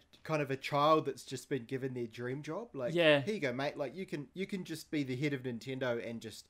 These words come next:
Speaker 1: have a great time with video games all the time." And he just can't believe his luck.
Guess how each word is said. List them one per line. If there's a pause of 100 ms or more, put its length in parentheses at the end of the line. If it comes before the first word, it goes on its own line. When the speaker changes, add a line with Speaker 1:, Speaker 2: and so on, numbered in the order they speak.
(340)
Speaker 1:
have
a
great
time
with
video
games
all
the
time." (340)
And
he
just
can't
believe
his
luck.